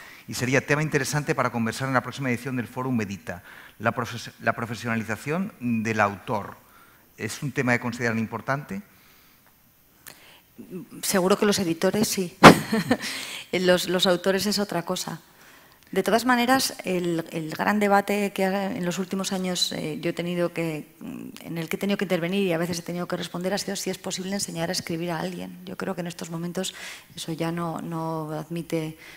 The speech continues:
Speaker 2: otra respuesta más que que sí, ¿no? Otra cosa es que entendemos por profesionalización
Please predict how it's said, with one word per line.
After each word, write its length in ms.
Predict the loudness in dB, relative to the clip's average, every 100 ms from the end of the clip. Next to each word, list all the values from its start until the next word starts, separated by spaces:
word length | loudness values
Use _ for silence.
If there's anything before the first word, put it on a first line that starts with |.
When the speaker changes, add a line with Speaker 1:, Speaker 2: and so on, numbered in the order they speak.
| -12
Speaker 2:
otra 220 | -6 -4
respuesta 400 | -4 -6 -6 -4
más 160 | -6 -4
que 120 | -6
que 200 | -6 -4
sí, 420 | -4 -2 -4 -8 -14 -14
¿no? 160 | -14 -14 -20 -20 -10
Otra 240 | -4 0 2
cosa 260 | 0 0
es 120 | 0 0
que 100 | -4
entendemos 380 | -4 -4 -6
por 100 | -8
profesionalización 1040 | -6 -6 -4 -4 -4 0 -2 0 -6 -6